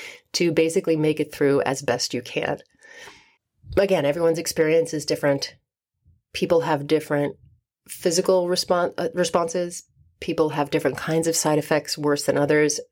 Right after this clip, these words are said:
depending on the type of chemo, depending on your personal makeup. But essentially, the way it works is my infusions were always on Wednesdays.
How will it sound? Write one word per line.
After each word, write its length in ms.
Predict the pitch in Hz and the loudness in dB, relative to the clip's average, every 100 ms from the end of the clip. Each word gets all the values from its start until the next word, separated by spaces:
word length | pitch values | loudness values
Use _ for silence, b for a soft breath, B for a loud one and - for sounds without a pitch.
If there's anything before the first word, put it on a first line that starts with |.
| - | -12
depending 440 | - - 147 151 | -10 -2 2 4
on 80 | 143 | 2
the 60 | 143 | 2
type 240 | - 139 | 0 -2
of 100 | 127 | -2
chemo, 400 | - 170 160 147 | 0 2 2 2
depending 440 | 139 - 143 139 139 | -2 -4 0 2 2
on 300 | 131 131 - | 0 -2 -4
your 300 | 160 151 151 | -6 0 0
personal 580 | 147 151 143 135 135 139 - | 2 0 2 2 0 -2 -2
makeup. 400 | 170 156 151 - _ _ _ _ _ _ _ _ _ _ - - | 0 2 0 -4 _ _ _ _ _ _ _ _ _ _ -12 -4
But 220 | 202 202 | 0 2
essentially, 800 | 202 - 233 226 170 160 147 - | 0 0 -2 0 2 2 -2 -8
the 220 | 175 160 | -6 -2
way 220 | 160 165 156 | 2 4 2
it 80 | |
works 320 | 147 147 - 147 | 0 -2 -2 -2
is 380 | 143 139 - - _ _ - | -2 -2 -10 -14 _ _ 0
my 120 | 190 | 2
infusions 520 | 214 208 196 180 156 | 2 0 -2 -2 -2
were 140 | - | -2
always 220 | 143 143 143 | 0 0 0
on 140 | 139 | -2
Wednesdays. 580 | 123 123 - - - | -2 -4 -6 -12 -14